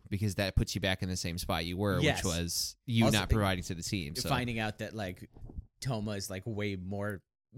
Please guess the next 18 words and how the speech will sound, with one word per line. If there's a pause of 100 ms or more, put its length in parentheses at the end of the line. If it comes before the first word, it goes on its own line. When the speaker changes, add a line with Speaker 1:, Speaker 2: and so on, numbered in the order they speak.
Speaker 2:
past
Speaker 1:
Yeah,
Speaker 2:
him.
Speaker 1:
'cause
it,
'cause
they
were
at
least (140)
neck
and
neck
or
s-, (100)
starting
out. (260)
Speaker 2:
Y-